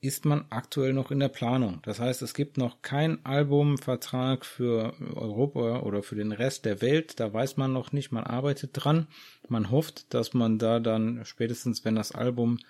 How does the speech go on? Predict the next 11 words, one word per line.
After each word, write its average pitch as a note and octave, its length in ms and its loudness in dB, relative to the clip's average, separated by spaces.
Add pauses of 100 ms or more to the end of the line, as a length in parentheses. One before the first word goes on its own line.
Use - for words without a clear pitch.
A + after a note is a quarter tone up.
(300)
weiter A#2 280 2
Züge C3+ 320 2
annimmt, C#3 340 4
dass A#2 140 -2
man A#2 220 2
dann A2 180 2
ein G#2 100 2
Label G#2+ 320 4
findet. D3+ 540 6 (480)
Äh, A2+ 220 -8
der G#2 480 -2